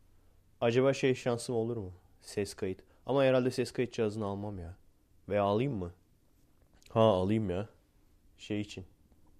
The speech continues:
Gizli Efekest için. Tabii. Şöyle güzel bir yer ayarlayayım. Kanada'da. Anı olsun. Diyeyim, şu anda Kanada'dayım abi. Sokakta geziyorum falan diye. Güzel bir Efekest olur yani.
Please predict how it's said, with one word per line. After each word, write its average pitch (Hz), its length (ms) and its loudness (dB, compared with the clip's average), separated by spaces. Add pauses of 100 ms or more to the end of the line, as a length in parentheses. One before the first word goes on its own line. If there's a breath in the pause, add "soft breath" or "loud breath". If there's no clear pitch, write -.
(280)
Gizli 113 320 -2
Efekest 127 520 0
için. 131 280 -8 (680)
Tabii. 90 360 0
Şöyle 107 260 0
güzel 104 380 0
bir 98 60 -2
yer 101 160 2
ayarlayayım. 92 420 -2 (680)
Kanada'da. 95 500 -4 (1000)
Anı 101 200 -2
olsun. 95 360 -2 (520)
Diyeyim, 98 220 -4
şu - 160 -6
anda 95 260 -4
Kanada'dayım 90 540 -8
abi. 85 220 -12 (580)
Sokakta 104 520 -4
geziyorum 104 520 -2
falan 104 320 -2
diye. 107 120 -2
Güzel 117 360 2
bir 117 60 4
Efekest 110 520 -4
olur 101 200 -2
yani. 98 300 -6